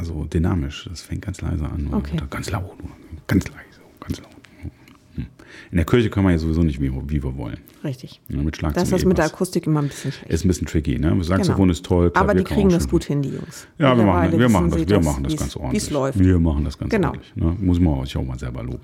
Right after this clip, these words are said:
Speaker 2: Richtig. Und
Speaker 1: So,
Speaker 2: es ist eine
Speaker 1: jetzt
Speaker 2: schöne Kirche, ist eine evangelische Kirche. Alles toppi, kann man eine Kerze anzünden.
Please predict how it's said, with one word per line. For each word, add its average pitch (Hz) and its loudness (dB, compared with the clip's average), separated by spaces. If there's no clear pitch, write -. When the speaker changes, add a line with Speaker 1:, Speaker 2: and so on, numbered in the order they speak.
Speaker 2:
Richtig. - -8
Und - -2
Speaker 1:
So, 247 6
Speaker 2:
es - 6
ist - -
eine 233 6
Speaker 1:
jetzt 233 2
Speaker 2:
schöne 202 4
Kirche, 240 2
ist 202 0
eine 175 0
evangelische 185 0
Kirche. 160 -2
Alles 165 -2
toppi, 160 -2
kann - -2
man 202 2
eine 165 2
Kerze - -4
anzünden. 151 -4